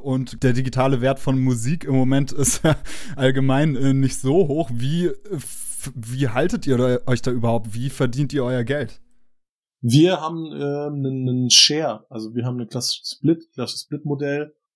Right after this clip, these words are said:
Speaker 2: Deswegen sind wir, wie gesagt, auch kein Hop-on, Hop-off-Modell, so wie das jetzt DistroKid zum Beispiel ist, bei dem du einen Jahresbetrag dann bezahlst und dann kannst du so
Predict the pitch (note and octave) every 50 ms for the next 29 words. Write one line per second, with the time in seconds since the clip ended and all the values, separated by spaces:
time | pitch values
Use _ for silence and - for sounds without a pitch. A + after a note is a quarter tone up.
0 | _ _ - A#2+ - - B2+ B2+ B2 A#2+ A#2+ B2 B2 A#2+ A2 A2+ A2+ A2+ A2+ A2+
1 | A2 A2+ A2+ A2 A2 G#2 - G#2+ - - A#2 A2 G#2 - B2 A#2 - - A#2+ A#2
2 | A#2+ A#2+ G#2+ A2 - - A#2+ B2 - C#3 C3 B2 A#2+ B2 B2 A#2 A2+ G#2+ A2 G#2+
3 | A2 G2+ - G#2 - - C3+ B2+ - - B2 B2 B2 - - A#2 B2 A#2+ - -
4 | B2+ A#2 - A2+ G#2 A2+ G#2+ G#2+ G#2+ G#2 G#2 G#2 A2 B2 C3 B2+ - - - -
5 | - B2+ B2+ - - A2+ A2+ A2 G#2 - B2 A#2 A#2 A#2+ A#2+ - A#2+ A2+ G#2+ G#2+
6 | G#2 G#2 - A2 G2+ - A2 G#2+ A2 G2+